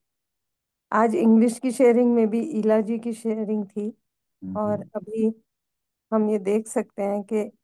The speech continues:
Speaker 1: जैसे-जैसे एज एडवांस होती है, ऐसा नहीं है कि हमारा रोल घट जाता है
Speaker 2: हम्म।
Speaker 1: सोसाइटी पे। In fact, जैसे-जैसे हमें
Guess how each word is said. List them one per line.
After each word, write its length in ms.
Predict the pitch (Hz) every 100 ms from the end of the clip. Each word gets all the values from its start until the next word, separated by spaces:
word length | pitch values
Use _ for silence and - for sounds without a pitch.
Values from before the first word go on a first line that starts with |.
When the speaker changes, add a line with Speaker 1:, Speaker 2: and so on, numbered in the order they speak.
| _ _ _ _ _ _ _ 220
Speaker 1:
जैसे-जैसे 880 | 214 214 269 262 254 240 240 220
एज 200 | 233 220 - - _ 220
एडवांस 500 | 196 190 202 226 233
होती 220 | 226 240
है, 80 | 226
ऐसा 300 | 214 214 233
नहीं 300 | 220 220 220
है 180 | 226 220
कि 120 | 226
हमारा 480 | 220 196 196 202 202
रोल 300 | 196 202 214 _ -
घट 140 | 196 - -
जाता 300 | 180 - 180
है 160 | 180 175
Speaker 2:
हम्म। 720 | - _ _ _ _ 196 185
Speaker 1:
सोसाइटी 520 | 196 - 180 - _ -
पे। 220 | 196 - _ _ _ _ _ - 233
In 100 | 226
fact, 340 | 240 247 269
जैसे-जैसे 760 | 226 226 220 254 226 233 226 254
हमें 460 | 233 220 220 226